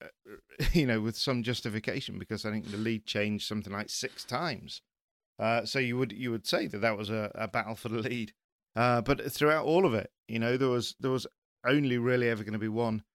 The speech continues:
bigger picture winner, and that was Sébastien Ogier. Uh,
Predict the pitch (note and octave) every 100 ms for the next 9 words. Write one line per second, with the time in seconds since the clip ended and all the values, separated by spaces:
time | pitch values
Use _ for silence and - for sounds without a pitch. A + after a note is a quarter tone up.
0 | _ - - _ C3+ A#2 - A#2 - A2
1 | B2+ G2+ G2+ A#2+ A#2 - - - A#2+ A2+
2 | A#2 A#2 C#3+ G#2+ F#2 F#2 _ _ A2+ A2
3 | G#2